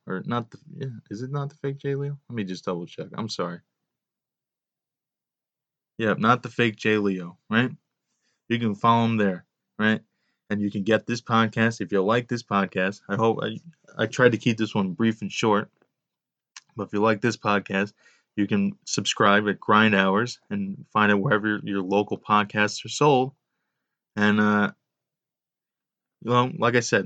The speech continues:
let me know what you guys think. Follow me on Twitter, right? You know,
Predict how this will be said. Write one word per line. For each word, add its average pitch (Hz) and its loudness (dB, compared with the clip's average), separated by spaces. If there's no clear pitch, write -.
let 113 0
me 131 0
know 131 2
what 127 0
you 123 -6
guys 123 0
think. 123 -4
Follow 110 0
me 120 -2
on 113 0
Twitter, 98 -2
right? 110 -2
You 113 -4
know, 110 2